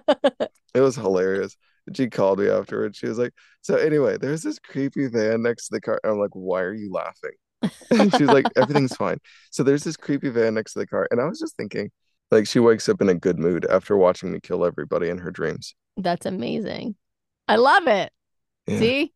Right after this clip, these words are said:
Speaker 1: You belong on this
Speaker 2: <laughs>
Speaker 1: podcast. <laughs> We love us a
Speaker 2: I, I
Speaker 1: jealous,
Speaker 2: love your
Speaker 1: possessive
Speaker 2: podcast.
Speaker 1: Aw, thanks. And we love you. So thank you for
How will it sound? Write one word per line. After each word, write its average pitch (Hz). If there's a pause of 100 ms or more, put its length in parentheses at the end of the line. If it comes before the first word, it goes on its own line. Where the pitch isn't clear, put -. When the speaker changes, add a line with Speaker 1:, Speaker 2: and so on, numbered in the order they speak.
Speaker 1:
You 202
belong 175
on 170
this 151
Speaker 2:
<laughs> 139
Speaker 1:
podcast. - (220)
<laughs> - (420)
We 226
love 220 (140)
us 190 (100)
a 202
Speaker 2:
I, 190
I -
Speaker 1:
jealous, 220
Speaker 2:
love 170
your - (120)
Speaker 1:
possessive 180
Speaker 2:
podcast. - (500)
Speaker 1:
Aw, 143 (200)
thanks. -
And 208
we 277
love 302
you. 302 (180)
So 175
thank 196
you 220
for 208